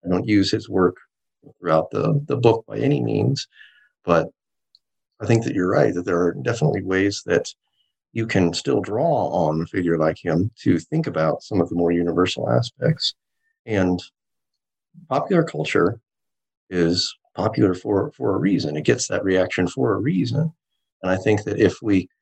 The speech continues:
leave out those sorts of narratives from the categories of things we can talk about, then we'll become more and more remote, more and more removed from people's actual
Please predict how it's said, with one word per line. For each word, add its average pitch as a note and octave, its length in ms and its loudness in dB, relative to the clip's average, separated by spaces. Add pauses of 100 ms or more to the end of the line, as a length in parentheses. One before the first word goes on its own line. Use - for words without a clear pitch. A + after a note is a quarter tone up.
(260)
leave A2+ 420 0
out A2 440 0
those G2+ 340 0
sorts G2 360 0
of E2+ 240 2 (120)
narratives E2 500 0
from F2 580 0 (120)
the D#2 300 0 (920)
categories G2 460 0
of F2+ 100 -10
things F2+ 360 0
we F#2+ 140 -2
can - 120 -2
talk - 300 0
about, - 360 -2 (560)
then E2 500 0
we'll G2 200 2
become F#2 600 -2 (100)
more G2+ 240 0
and F#2 80 0
more F#2 380 0
remote, F#2 460 0
more F2+ 220 0
and F2+ 80 2
more F2 220 0
removed F#2+ 520 0 (640)
from E2+ 500 -2
people's F#2 300 0
actual E2 580 0